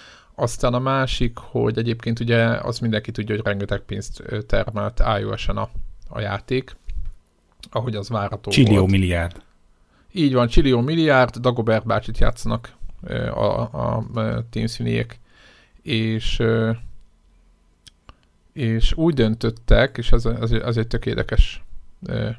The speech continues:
Speaker 1: dö-, döntés volt, hogy, ö, nem az Androidnak a Play Store-jában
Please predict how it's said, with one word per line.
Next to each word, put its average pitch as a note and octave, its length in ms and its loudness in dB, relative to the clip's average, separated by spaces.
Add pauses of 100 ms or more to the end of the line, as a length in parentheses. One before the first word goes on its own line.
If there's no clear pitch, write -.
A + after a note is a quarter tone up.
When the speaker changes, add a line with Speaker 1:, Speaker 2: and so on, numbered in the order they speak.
(180)
Speaker 1:
dö-, A2 360 -6
döntés A2+ 460 2
volt, - 360 4 (360)
hogy, A2+ 580 0
ö, A2+ 340 2 (520)
nem C#3+ 220 2
az G#2+ 160 2
Androidnak G2+ 640 -2
a - 60 -4
Play G#2+ 240 -8
Store-jában A2 800 -6